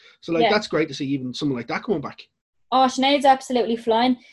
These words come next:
Speaker 2: Sinead's one of the hardest people I know off the pitch. She works extremely hard. Like, she's half five starts just to get her training done before she goes to work. Um, I've seen a dramatic change in her since the beginning of the year. She's absolutely flying, I have to say. She's training really well, and it's great to have her amongst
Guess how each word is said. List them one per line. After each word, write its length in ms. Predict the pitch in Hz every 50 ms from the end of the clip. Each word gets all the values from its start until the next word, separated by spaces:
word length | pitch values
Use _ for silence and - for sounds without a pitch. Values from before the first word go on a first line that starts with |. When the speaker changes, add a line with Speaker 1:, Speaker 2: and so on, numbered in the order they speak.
| _ _ _ _ _ -
Speaker 2:
Sinead's 300 | - 240 254 269 269 254
one 100 | 277 262
of 60 | 262
the 80 | 254 254
hardest 340 | 240 254 254 254 262 262 -
people 260 | 269 254 - - 240
I 100 | 233 233
know 220 | 226 233 233 233
off 220 | 233 226 233 233 -
the 80 | 262
pitch. 240 | 247 240 220 220 -
She 260 | - - - - 247
works 300 | 233 226 233 233 233 -
extremely 480 | 240 226 - - - 233 233 233 233 240
hard. 320 | 226 233 226 233 233 226 - -
Like, 160 | 226 220 220
she's 160 | - - 220
half 300 | - - 233 240 247 240
five 240 | - 233 226 226 220
starts 360 | - - 220 220 226 240 233
just 180 | - 247 233 -
to 40 | -
get 120 | 226 180
her 60 | 185
training 340 | 220 - 240 226 226 226 226
done 180 | 226 220 220 220
before 260 | 208 - 226 220 220
she 100 | 220 240
goes 260 | 220 220 220 220 220
to 80 | - 233
work. 240 | 220 226 240 240 - _ _ _ _ _ _ _ _ -
Um, 240 | 214 220 220 220 214
I've 200 | 214 233 233 220
seen 260 | - 233 226 220 220
a 100 | 214 208
dramatic 560 | 220 220 220 226 220 247 240 233 - - - _ _ _ _ - -
change 240 | 247 226 233 226
in 100 | 220 220
her 140 | 220 220 226
since 180 | 226 247 226 220
the 80 | -
beginning 320 | - 220 214 220 220 220 220
of 140 | 214 208 -
the 80 | 220
year. 180 | 214 214 220 220
She's 160 | - 233 208
absolutely 460 | 214 226 226 - - 233 185 208 220
flying, 340 | 208 - 208 202 214 220 220
I 40 | 214
have 120 | 214 214
to 80 | - 220
say. 240 | - 226 208 208 - _ _ _ _
She's 160 | - - 233 -
training 260 | 247 233 233 233 233
really 260 | 226 226 220 220 220
well, 180 | 220 214 226 233
and 100 | 233 226
it's 140 | 220 -
great 220 | - 247 254 254 254
to 40 | -
have 160 | 247 233 226
her 180 | 233 233 233
amongst 440 | 226 226 226 233 226 226 226 - _